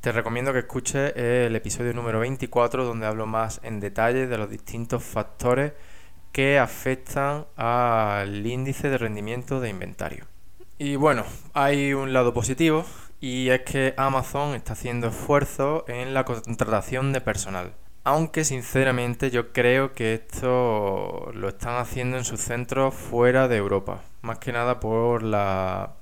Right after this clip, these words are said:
situación generalizada de confinamiento que estamos experimentando en Europa. Así que es probable que las restricciones para enviar inventario se alarguen más allá del cinco de abril, aunque bueno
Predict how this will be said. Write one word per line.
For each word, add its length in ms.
situación 600
generalizada 880
de 160
confinamiento 760
que 200
estamos 340
experimentando 640
en 80
Europa. 380
Así 400
que 960
es 140
probable 720
que 560
las 160
restricciones 800
para 220
enviar 260
inventario 580
se 120
alarguen 340
más 300
allá 180
del 140
cinco 380
de 100
abril, 360
aunque 320
bueno 240